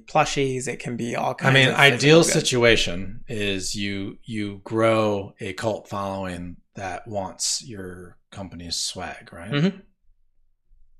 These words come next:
Speaker 2: Like, we're working on a very secret project right now, and we're going to have some really cool swag.
Speaker 1: It's so secret.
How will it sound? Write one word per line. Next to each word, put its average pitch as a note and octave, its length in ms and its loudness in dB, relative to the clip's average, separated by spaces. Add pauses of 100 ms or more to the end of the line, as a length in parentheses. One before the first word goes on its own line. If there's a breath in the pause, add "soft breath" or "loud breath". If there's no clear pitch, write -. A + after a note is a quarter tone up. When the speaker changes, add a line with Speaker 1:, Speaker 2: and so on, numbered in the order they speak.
(260)
Speaker 2:
Like, G2+ 200 -6
we're A#2 120 0
working G2+ 300 -4
on F#2+ 140 -6
a F#2 80 -8
very F#2 240 -4
secret - 380 -8
project F#2 420 -12
right F#2+ 180 -6
now, A2 280 -4
and G2+ 220 -6
we're G2+ 200 -8
going G2+ 300 -8
to F#2 80 -6
have G2 180 -6
some G2 180 -8
really A2 300 -2
cool E2 240 -12
swag. - 380 -6
Speaker 1:
It's - 140 -6
so G#2+ 220 -4
secret. A2 460 -8